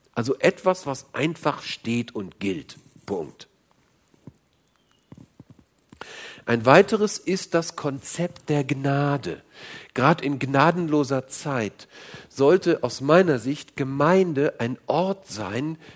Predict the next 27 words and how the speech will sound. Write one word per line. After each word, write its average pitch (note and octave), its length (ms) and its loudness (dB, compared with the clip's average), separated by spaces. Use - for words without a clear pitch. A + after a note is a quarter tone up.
der C3 160 2
Gnade. C3 800 8
Du A#2 140 -6
hattest A#2+ 300 -4
es - 120 -10
immer A2+ 300 4
gesagt, - 500 -6
Gnadenkirche. G2+ 960 -2
Ja, A2 240 0
wir G#2 140 -4
wollen C3+ 180 4
ein B2 180 2
Ort E3+ 340 6
sein, D#3 340 4
wo C#3+ 260 0
die C3 220 -6
Gnade C#3 500 2
ist, - 460 -6
wo, B2+ 260 0
wo C3+ 160 0
Gnade C#3+ 460 0
Gottes D#3+ 640 -2
erfahrbar C3+ 760 2
wird. C#3 300 -2
Nehmt F3+ 440 4
einander C3+ 520 2
an, F3 300 0